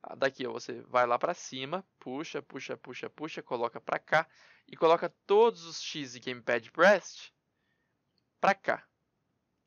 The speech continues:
ok? Como subevento desse aqui, porque daí só vai poder acionar, é, o gatilho se você estiver, se você não estiver, é, em hitstun ou morto ou em knockback. Aqui dá um Ctrl V de novo.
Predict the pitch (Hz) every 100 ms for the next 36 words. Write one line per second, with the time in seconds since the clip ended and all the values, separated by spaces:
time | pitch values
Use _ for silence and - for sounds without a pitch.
0 | - - - 180 - 151 139 - 202 202
1 | 147 156 156 147 - - 113 - - 113
2 | 123 127 123 139 139 127 131 170 147 160
3 | 208 - _ _ - - _ 123 120 -
4 | 131 135 131 131 139 196 - 175 165 190
5 | - - 170 175 - 147 - 147 131 127
6 | - _ - - 139 139 135 170 147 135
7 | 135 - _ _ _ _ - 131 - 156
8 | 160 - - 135 131 143 147 - 127 127
9 | 147 - - 139 143 135 139 - - -
10 | - _ _ - 135 160 151 147 131 131
11 | 135 117 117 143 165 147 147 196